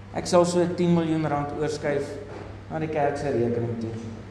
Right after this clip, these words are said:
Kom fluister dit nou net in Doopie se oor vanoggend. Hy smaal nou vir my, maar hy wil net baie breër vandag. Kom fluister dit nou net in sy oor. Of as jy nou baie skaam is,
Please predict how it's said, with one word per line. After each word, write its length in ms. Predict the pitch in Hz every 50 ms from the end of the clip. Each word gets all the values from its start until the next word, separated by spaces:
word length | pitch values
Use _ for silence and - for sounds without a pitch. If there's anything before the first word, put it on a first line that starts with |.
| - - - - - - - -
Kom 100 | - 196
fluister 400 | 190 - 202 202 202 202 208 214
dit 120 | 202 202 202
nou 100 | 196 190
net 220 | 180 175 175 175
in 120 | 175 165
Doopie 220 | 147 143 135 151 139
se 120 | - 151
oor 200 | 135 127 127 127 123
vanoggend. 460 | 127 127 120 120 117 110 113 123 117
Hy 140 | 113 127 143
smaal 420 | 143 - - - 170 165 165 170
nou 100 | 160 156
vir 100 | 156 156
my, 160 | 151 143 139 139
maar 160 | 139 131 131
hy 60 | 131
wil 100 | 139 147
net 180 | 151 156 147 123
baie 220 | 127 131 139 139
breër 320 | - 120 120 120 120 120 120
vandag. 480 | 120 - 120 113 110 110 113 113 110 - - - - - - - - - - - - - - - - - - - - - - - - - - - - - - - - - - - - - - - - - - - - - - -
Kom 100 | - 190
fluister 420 | 180 - 190 190 190 190 185 202 185
dit 120 | 185 175
nou 100 | 175 160
net 200 | 151 147 139 143
in 80 | 143 127
sy 120 | - 135
oor. 240 | 110 98 98 98 - - - - - - - - - - - - - - - - - - - - - -
Of 80 | -
as 140 | 196 202 202
jy 100 | 208 202
nou 100 | 202 202
baie 300 | 185 175 170 175 180 185
skaam 440 | 180 - - 185 175 175 170 170 170
is, 100 | 170